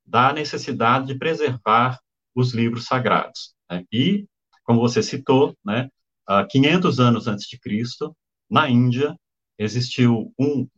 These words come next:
grande gramático chamado Panini, né, que fez uma descrição do sânscrito que é muito inovadora, né, de formas que só no século vinte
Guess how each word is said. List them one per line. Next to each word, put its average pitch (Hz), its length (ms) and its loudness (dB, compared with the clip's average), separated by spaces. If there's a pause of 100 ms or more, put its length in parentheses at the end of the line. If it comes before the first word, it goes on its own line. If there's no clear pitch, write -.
grande 135 260 2
gramático 104 500 0
chamado 92 360 -4
Panini, 143 640 0 (280)
né, - 160 -10 (400)
que 180 100 -2
fez 165 260 0
uma 180 140 2
descrição 156 920 -2
do 113 100 -4
sânscrito 123 840 -2 (420)
que 139 120 0
é 139 320 2 (800)
muito 208 340 2
inovadora, 104 640 -4
né, 110 180 -6
de - 180 -16 (100)
formas 160 440 0
que 143 240 -8 (360)
só 202 300 2
no 196 80 0
século 175 380 -2
vinte 175 560 -6